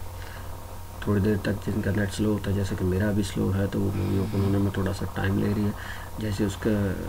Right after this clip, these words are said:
अपलोडिंग पूरी होगी प्ले के ऊपर, तो वो मूवी प्ले हो जाएगी। तो दोस्तों,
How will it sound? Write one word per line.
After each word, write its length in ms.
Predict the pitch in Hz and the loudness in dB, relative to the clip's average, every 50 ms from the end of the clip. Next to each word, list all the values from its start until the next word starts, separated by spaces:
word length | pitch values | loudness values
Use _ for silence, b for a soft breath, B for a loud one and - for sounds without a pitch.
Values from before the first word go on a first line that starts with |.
| - - | -6 -6
अपलोडिंग 420 | 107 - 104 107 104 101 101 98 92 - - - - - - - - - - | -4 0 2 2 2 2 2 0 -2 -4 -8 -10 -10 -10 -10 -10 -8 -2 0
पूरी 220 | 110 110 113 113 | 4 6 6 6
होगी 260 | 110 107 107 110 117 117 117 - - - - - - | 6 6 6 4 4 2 0 -4 -10 -10 -10 -6 -4
प्ले 180 | - 101 101 95 | -2 0 0 0
के 140 | 98 101 | 0 -2
ऊपर, 280 | 98 92 - 117 120 - B B B B B B B B - - | -2 -2 -2 -4 -4 -4 B B B B B B B B -8 -4
तो 180 | 123 113 82 - - - | -4 -4 -4 -4 -6 -4
वो 60 | 104 98 98 | -4 -2 0
मूवी 300 | 95 101 101 98 95 107 - - - - - - - | 2 2 2 4 2 2 0 -2 -6 -10 -10 -6 -2
प्ले 200 | - 110 104 98 | 0 2 4 4
हो 160 | 87 80 82 | 4 2 0
जाएगी। 340 | 80 - 73 73 73 - - - - - - - - - - B B B B B B B B - - | 0 -2 -4 -6 -6 -8 -8 -8 -10 -10 -10 -10 -10 -10 -10 B B B B B B B B -6 -4
तो 60 | 117 | -2
दोस्तों, 420 | 104 120 120 - - - 143 135 | 0 0 0 -2 0 0 0 0